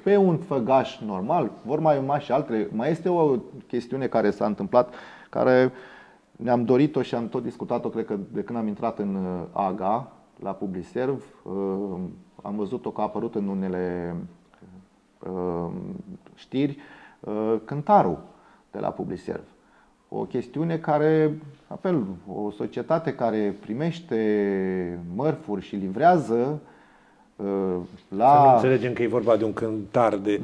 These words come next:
Speaker 1: Nu, nu,
Speaker 2: un
Speaker 1: e un
Speaker 2: cântar
Speaker 1: cântar de
Speaker 2: mare,
Speaker 1: șaizeci de tone.
Speaker 2: șaizeci de tone.
Speaker 1: Da?
Speaker 2: Și
Speaker 1: Și
Speaker 2: care
Speaker 1: societatea n-avea niciun control asupra
Speaker 2: Da,
Speaker 1: acestor
Speaker 2: pot să vă
Speaker 1: cantități.
Speaker 2: spun ceva? Știți că nu cred că mai există un alt, un astfel de cântar pe,
Speaker 1: Nu.
Speaker 2: pe raza municipiului. De societatea poate scoate și bani.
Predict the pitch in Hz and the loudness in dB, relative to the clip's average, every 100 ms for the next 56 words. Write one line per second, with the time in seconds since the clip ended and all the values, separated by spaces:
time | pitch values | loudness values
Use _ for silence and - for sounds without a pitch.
0 | 143 196 156 139 139 123 110 143 156 170 | 2 4 8 8 8 6 10 12 12 10
1 | 120 127 156 165 165 165 156 180 202 170 | 10 10 12 10 8 6 2 2 2 4
2 | 139 143 127 - 120 127 101 - - - | 4 4 4 4 4 2 0 -8 -20 -20
3 | - 120 156 180 156 - - 175 165 139 | -6 0 2 2 0 -4 2 8 8 10
4 | 147 139 139 175 185 190 202 202 208 202 | 8 8 4 2 -2 2 4 4 4 2
5 | 202 190 196 190 214 202 196 190 190 202 | -2 -2 -2 0 2 4 6 4 0 -6
6 | 190 196 190 190 180 180 180 143 - - | -2 2 4 4 2 0 -6 -6 -2 0
7 | 190 190 180 185 143 165 175 131 - 131 | 0 0 0 4 4 6 6 6 2 -2
8 | 127 131 143 151 - 131 131 131 139 151 | -2 0 0 0 -2 -8 -8 -6 -6 -2
9 | 139 - 101 98 90 95 98 98 90 85 | -2 -4 -8 -8 -10 -14 -14 -12 -12 -12
10 | - - 104 104 101 104 98 - 98 95 | -18 -20 -12 -10 -8 -10 -12 -12 -16 -12
11 | 101 98 - _ _ _ _ _ 104 101 | -12 -12 -16 _ _ _ _ _ -14 -10
12 | 95 143 185 92 - - - 110 104 95 | -8 -2 -2 -2 -12 -20 -10 -4 -2 -2
13 | 98 98 98 - - 92 95 110 - 95 | -6 -8 -14 -14 -14 -12 -10 -10 -8 -6
14 | 113 110 107 - 117 107 123 101 139 123 | -4 -4 -8 -12 -12 -14 -14 -10 -8 -10